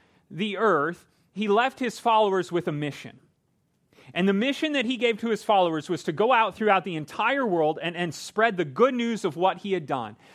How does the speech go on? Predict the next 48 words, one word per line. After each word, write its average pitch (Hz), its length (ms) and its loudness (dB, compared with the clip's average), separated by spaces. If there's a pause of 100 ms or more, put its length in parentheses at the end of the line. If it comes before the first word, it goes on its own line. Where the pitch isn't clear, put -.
(160)
To 185 80 -4
tell 233 180 4
the 196 140 4
whole 247 240 2
world, 226 180 4
we 208 80 -4
call 214 220 4
it 180 100 -4
the 175 80 -2
gospel. 208 600 0
It's - 140 -2
the 175 100 -4
good 208 260 2
news. 214 340 -4
It's 156 160 -8
the 165 100 -6
truth 240 340 -4 (260)
of 147 140 0
who 254 180 0
Jesus 220 440 -6
is 180 380 -2
and, 175 160 -2
and 180 240 -2
what 214 160 2
he 269 100 -4
did. 156 320 -4 (880)
And 190 120 0
he 208 80 2
left. 208 400 4 (240)
And, 190 160 -2
and 190 160 0
the 180 60 2
book 233 200 4
of 202 160 0
Acts 262 400 -2
is 220 140 -4
the 190 120 -8
story 240 360 0
of 180 100 0
how 196 220 0
that 185 220 0
happened, 165 460 -8 (220)
of 143 120 -4
how 202 240 2
his 226 260 -4
followers 202 760 2 (640)
went 220 320 0
out 202 340 2